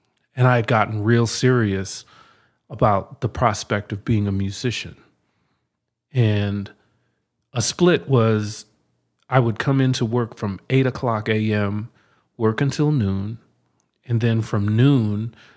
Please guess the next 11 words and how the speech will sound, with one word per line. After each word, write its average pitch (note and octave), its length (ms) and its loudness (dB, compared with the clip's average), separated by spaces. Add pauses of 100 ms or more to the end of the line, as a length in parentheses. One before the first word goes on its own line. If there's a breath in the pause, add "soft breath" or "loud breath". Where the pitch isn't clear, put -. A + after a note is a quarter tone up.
(160 soft breath)
until G#2+ 320 0
four, A2 640 -4 (300)
I G#2 120 0
was G#2 220 0
free. E3+ 460 -4 (880)
But B2+ 120 -8
this D3+ 140 4
place C3+ 300 0
was, A2 160 -2
like, G#2 380 -6
thirty A2 480 0